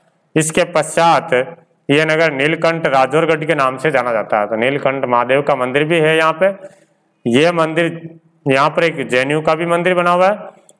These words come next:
जो तेईसवें तीर्थंकर पार्श्वनाथ की भव्य प्रतिमा के लिए भी प्रसिद्ध है, जिसे नौ गजा मंदिर भी कहा जाता है। राजस्थान में ऐसा कौन सा मंदिर है जो नौ गजा मंदिर कहा जाता है?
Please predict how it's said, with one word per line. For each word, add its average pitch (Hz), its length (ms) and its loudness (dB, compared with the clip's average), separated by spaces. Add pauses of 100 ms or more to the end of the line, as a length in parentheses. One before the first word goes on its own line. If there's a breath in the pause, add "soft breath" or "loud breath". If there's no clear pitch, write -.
(140)
जो 143 80 2
तेईसवें 180 760 0
तीर्थंकर 160 680 0 (540)
पार्श्वनाथ 165 520 2
की 143 540 -2
भव्य 139 260 2
प्रतिमा 147 460 -2
के 147 140 -2
लिए 156 120 0
भी 165 120 -4
प्रसिद्ध 165 380 -2
है, 190 180 0
जिसे 151 240 -2
नौ 143 260 0
गजा 156 280 0
मंदिर 127 320 -2
भी 151 140 0
कहा 120 320 0
जाता 101 340 -2
है। 95 40 -4 (400 loud breath)
राजस्थान 147 680 2
में 139 460 -2 (300)
ऐसा 139 260 0
कौन 160 320 0
सा 185 160 0
मंदिर 156 340 0
है 151 60 2
जो 147 200 2
नौ 139 260 2
गजा 147 260 0
मंदिर 127 280 -4
कहा 131 340 0
जाता 120 300 0
है? 143 500 0